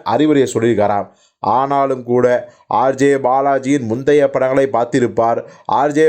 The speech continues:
பாலாஜியின் பேட்டிகளையும் பார்த்திருப்பார் போல. அதனால வந்து ஸ்கிரிப்ட்,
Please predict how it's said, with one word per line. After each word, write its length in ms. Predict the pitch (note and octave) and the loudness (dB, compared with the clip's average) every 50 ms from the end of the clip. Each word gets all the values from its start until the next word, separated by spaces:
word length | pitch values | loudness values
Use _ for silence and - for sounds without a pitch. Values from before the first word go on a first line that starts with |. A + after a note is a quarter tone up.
| D3+ C#3 | 2 2
பாலாஜியின் 440 | C#3 C#3 C#3+ C#3+ C3+ D3 D3+ C#3+ D3 - | 0 0 0 0 0 -2 -4 -4 -2 0
பேட்டிகளையும் 520 | C3 D3+ D3 - D3 D3+ D3+ D#3 C#3+ B2 | 0 0 0 0 0 2 0 0 0 -2
பார்த்திருப்பார் 540 | B2+ B2 B2+ - D3 C3 - B2+ B2+ A#2+ A#2 | -2 -2 0 0 -2 0 0 0 0 2 2
போல. 140 | A#2 A#2 A2+ A#2 A#2+ A#2+ | 0 0 0 0 -2 -2
அதனால 340 | - G2 G2+ A2 B2+ D3+ E3+ E3 | -2 -2 0 0 0 0 0 0
வந்து 260 | C#3+ C3 A#2 A#2+ B2+ B2+ C#3+ C#3+ - - - _ _ - - | -2 0 0 2 2 2 2 0 -4 -10 -20 _ _ -14 -8
ஸ்கிரிப்ட், 500 | - - F3 F3 F3+ - _ - A3+ | -6 -4 -4 -4 -6 -6 _ 2 2